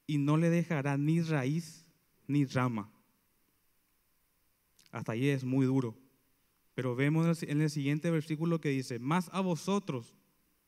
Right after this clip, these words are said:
lo que teméis mi nombre, nacerá el sol de justicia, y en sus alas traerá salvación,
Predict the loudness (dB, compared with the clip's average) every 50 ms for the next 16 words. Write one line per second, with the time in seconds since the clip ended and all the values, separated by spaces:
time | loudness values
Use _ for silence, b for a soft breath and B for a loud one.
0 | _ _ _ _ _ _ _ _ _ _ _ _ _ _ _ _ _ _ _ _
1 | _ -6 -4 -2 0 0 0 0 -2 -2 0 2 4 4 4 4 2 2 2 2
2 | 2 2 2 0 0 -2 -2 -4 -8 -12 _ _ _ _ _ _ _ _ _ -20
3 | -10 -4 -2 0 0 0 0 -2 -2 0 0 0 0 0 0 0 -2 -2 -2 -2
4 | -2 -2 0 0 -2 -2 -4 -6 -8 -8 -8 -8 -8 -8 -8 -8 -8 -10 -12 _
5 | _ _ _ _ _ _ _ _ _ _ _ _ _ _ _ 0 2 4 4 4
6 | 4 2 -2 -2 -4 -6 -6 -4 -2 0 0 -2 -2 -2 -2 -2 -2 -2 -2 -2
7 | -4 -6 -8 -12 _ _ _ -20 -10 -4 -2 -2 0 0 0 -2 -4 -4 -4 -4
8 | -2 -4 -4 -8 -10